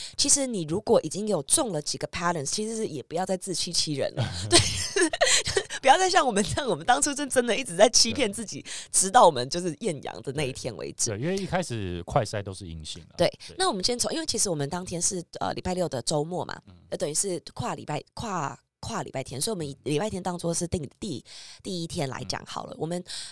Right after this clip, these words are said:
Speaker 1: 等于是第一天是我们开始接触，那我们个人啦，我们两个人是这样，我们大概星期天接触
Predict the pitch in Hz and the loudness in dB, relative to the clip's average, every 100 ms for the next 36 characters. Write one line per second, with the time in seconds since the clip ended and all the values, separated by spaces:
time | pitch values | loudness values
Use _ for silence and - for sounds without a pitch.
0 | - 180 220 302 - 269 269 - 220 226 | -2 0 2 0 -6 -6 -4 -2 0 0
1 | 233 220 143 131 117 - 196 170 - 151 | 0 0 0 -2 -4 -4 -2 -2 -4 -4
2 | - 180 - _ _ 220 175 - - _ | -2 -4 -6 _ _ -4 -4 -4 -16 _
3 | - 165 156 180 311 190 120 - 151 151 | 0 0 0 -2 -2 -2 -4 -2 -2 0
4 | 175 127 123 127 - 180 175 135 135 208 | -2 -4 -4 -4 -4 -6 -6 -6 -6 -6
5 | 220 220 196 - - - - 349 208 196 | -4 -4 -4 -8 -12 0 2 2 0 0
6 | 202 196 185 - 208 | -2 0 0 2 0